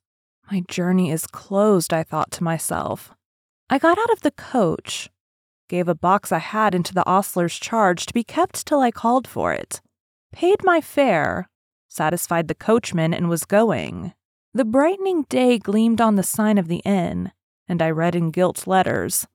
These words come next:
"The Rochester Arms." My heart leapt up. I was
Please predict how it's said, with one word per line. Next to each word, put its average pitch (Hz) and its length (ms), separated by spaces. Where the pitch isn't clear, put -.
"The 214 100
Rochester 349 760
Arms." 170 760
My 156 100
heart 165 340
leapt 165 320
up. 185 320
I 247 80
was 240 140